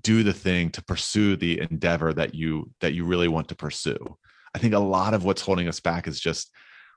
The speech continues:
"Well, it's kind of embarrassing," or, "What if I don't make the money and I, and I have to live in not such a great house or apartment?" If you can strip that away,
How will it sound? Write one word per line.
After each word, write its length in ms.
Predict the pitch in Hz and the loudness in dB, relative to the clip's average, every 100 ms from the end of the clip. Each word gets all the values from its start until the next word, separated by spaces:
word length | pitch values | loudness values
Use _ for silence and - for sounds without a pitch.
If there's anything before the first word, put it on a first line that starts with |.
| - | 0
"Well, 440 | 107 104 95 73 - | 4 6 4 2 -4
it's 280 | 101 104 - | -8 -6 -2
kind 180 | 117 | 0
of 60 | 98 | 2
embarrassing," 720 | 95 87 98 98 - 90 87 | 2 4 6 6 2 0 0
or, 200 | 85 82 | 0 0
"What 160 | 78 98 | 0 0
if 100 | 98 | 2
I 80 | 95 | 2
don't 160 | 95 | 0
make 180 | 92 - | -2 -4
the 80 | 87 | -2
money 460 | 90 98 95 90 | 0 0 0 0
and 180 | 87 85 | 0 0
I, 160 | 80 71 90 | -2 -2 -6
and 100 | 90 | -6
I 60 | |
have 300 | 90 87 90 | -6 -8 -8
to 280 | - 90 82 _ - - | -4 -4 -4 _ -20 -8
live 240 | 95 104 | 0 2
in 100 | 98 | 2
not 220 | 98 98 - | 2 0 0
such 220 | 92 - | -4 -4
a 40 | |
great 440 | - 92 95 87 - | 0 2 2 0 -4
house 400 | - 95 90 - | -2 -2 -2 -2
or 80 | 87 | -4
apartment?" 680 | - 95 73 85 78 - _ _ _ - - | 0 0 0 -2 -4 -6 _ _ _ -20 -16
If 100 | - | -6
you 60 | 101 | -2
can 100 | 95 | 0
strip 260 | - 123 | 2 2
that 160 | 110 95 | 4 6
away, 520 | 90 92 101 117 | 6 6 4 0